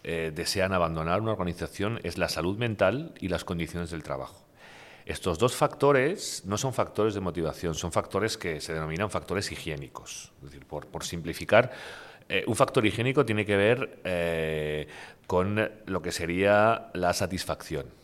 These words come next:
Es decir, el salario es algo que te satisface,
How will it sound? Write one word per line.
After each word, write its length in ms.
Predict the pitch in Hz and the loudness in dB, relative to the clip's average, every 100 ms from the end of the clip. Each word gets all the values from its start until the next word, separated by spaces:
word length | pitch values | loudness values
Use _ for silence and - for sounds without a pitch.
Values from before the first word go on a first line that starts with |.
| _ _ - - _ _ | _ _ -20 -20 _ _
Es 140 | 104 | 0
decir, 420 | 98 92 85 76 - - _ _ _ - | 0 -2 -4 -6 -10 -20 _ _ _ -4
el 100 | 101 | 0
salario 640 | - 101 120 135 175 254 - | 4 6 6 6 2 -2 -6
es 140 | - | -4
algo 220 | 98 117 | 0 0
que 120 | - 87 | 0 -6
te 100 | 85 | -6
satisface, 580 | 78 - - - - | -8 -8 -6 -6 -8